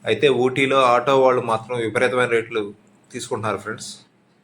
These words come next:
ఆ కొద్ది దూరం హాఫ్ కిలోమీటర్కే మాకు హండ్రెడ్ రూపీస్ అడిగితే మేము ఇవ్వడానికి ఇష్టపడక ఇద్దరం సరదాగా నడుచుకుంటా వచ్చాము. ఆటో ఎక్కడానికి మాత్రం ట్రై చేయబాకండి ఫ్రెండ్స్. ఏ కాడికి మనకి బస్సులు అవైలబుల్‌గా ఉన్నాయి ఎక్కడికి వెళ్ళాలన్నా కూడా.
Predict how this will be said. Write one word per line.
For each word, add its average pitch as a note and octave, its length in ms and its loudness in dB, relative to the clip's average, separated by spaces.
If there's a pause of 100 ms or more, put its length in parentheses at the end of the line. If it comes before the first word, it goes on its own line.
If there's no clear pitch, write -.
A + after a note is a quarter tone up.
(920)
ఆ A#2 160 2
కొద్ది A#2+ 340 0
దూరం B2+ 180 4
హాఫ్ A#2+ 200 0
కిలోమీటర్కే C3 520 0
మాకు A2+ 600 -2
హండ్రెడ్ A2 340 -2
రూపీస్ A#2 320 -6
అడిగితే A2+ 600 -2
మేము A2+ 240 -4
ఇవ్వడానికి A2 480 2
ఇష్టపడక A2 640 -2 (560)
ఇద్దరం A2 340 -4
సరదాగా A2+ 300 0
నడుచుకుంటా A2 500 -4
వచ్చాము. G2+ 720 -8 (3250)
ఆటో B2+ 640 4
ఎక్కడానికి B2 460 0
మాత్రం A#2+ 340 -6
ట్రై A#2+ 200 0
చేయబాకండి A2 480 -2
ఫ్రెండ్స్. G#2+ 240 -10
ఏ A2+ 120 0
కాడికి A#2+ 280 0
మనకి A2+ 200 -4
బస్సులు G#2 340 0
అవైలబుల్‌గా A2 560 4
ఉన్నాయి G#2 240 -2
ఎక్కడికి G2 280 -6
వెళ్ళాలన్నా G2+ 440 -2
కూడా. F#2 400 -8